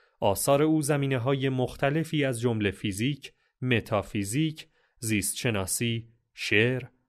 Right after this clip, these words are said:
منطق، اخلاقیات، سیاست و اقتصاد را در بر می‌گیرد.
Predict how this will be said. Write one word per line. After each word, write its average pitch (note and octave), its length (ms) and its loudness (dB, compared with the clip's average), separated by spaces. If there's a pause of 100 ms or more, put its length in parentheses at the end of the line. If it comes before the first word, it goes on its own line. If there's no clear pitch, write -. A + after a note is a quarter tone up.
(120)
منطق، A#2+ 640 -2 (360)
اخلاقیات، A2 880 0 (180)
سیاست G#2 800 -2
و - 20 4
اقتصاد C3 720 0
را G2+ 120 2
در F#2 260 0
بر F2+ 220 0
می‌گیرد. F#2+ 600 -8